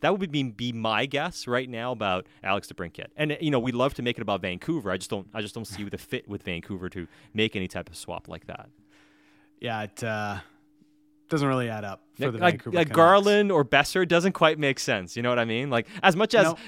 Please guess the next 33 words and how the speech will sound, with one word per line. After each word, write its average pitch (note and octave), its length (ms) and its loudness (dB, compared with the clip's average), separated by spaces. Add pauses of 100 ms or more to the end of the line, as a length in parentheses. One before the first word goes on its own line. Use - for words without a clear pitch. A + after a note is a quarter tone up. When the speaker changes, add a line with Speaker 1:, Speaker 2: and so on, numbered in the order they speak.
Speaker 1:
DeBrincat's D#3+ 460 0
value's D3 360 4
gone C3 220 -2
down, B2+ 220 0
I - 20 -2
don't D#3 120 -4
think C#3+ 220 -4
that's A#2 240 0
gonna D#3 160 -6
get D3+ 140 -6
it D3+ 100 -8
done, D#3+ 280 -8 (120)
you B2 100 -6
know? D3 240 -4 (1080)
Speaker 2:
Uh, A2 640 -6
well, D3+ 220 2
DeBrincat F3+ 520 0
for F3 200 4
J F3 200 0
T F3+ 160 -2
Miller. F#3 420 -4
Speaker 1:
<laughs> - 1160 -20
Sure, C3+ 440 2 (280)
but E3 180 4
how D3+ 180 4
are D#3 100 6
the D#3 80 2
Canucks D3 260 -4
getting C3+ 220 -2
their A#2 120 -2
center, D3 400 -4
right? A2+ 320 0 (300)
Speaker 2:
Yeah. G2+ 220 -10